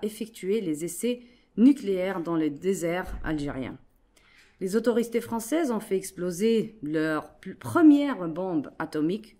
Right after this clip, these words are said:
appelée Gerboise bleue, dans le Sahara algérien le treize février mille neuf cent soixante. La seconde Gerboise, euh, blanche en avril mille neuf cent soixante, la troisième Gerboise rouge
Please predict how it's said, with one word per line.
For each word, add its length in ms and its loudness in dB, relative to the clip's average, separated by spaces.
appelée 480 -2
Gerboise 480 -4
bleue, 300 -2
dans 140 -4
le 100 0
Sahara 400 -4
algérien 580 -4
le 120 -4
treize 340 -6
février 400 -4
mille 160 -4
neuf 140 -6
cent 280 -12
soixante. 720 -4
La 100 -2
seconde 480 4
Gerboise, 580 -4
euh, 200 -6
blanche 600 0
en 160 -4
avril 440 -4
mille 100 -2
neuf 140 -6
cent 140 -10
soixante, 580 -6
la 100 -4
troisième 560 -4
Gerboise 480 -10
rouge 460 2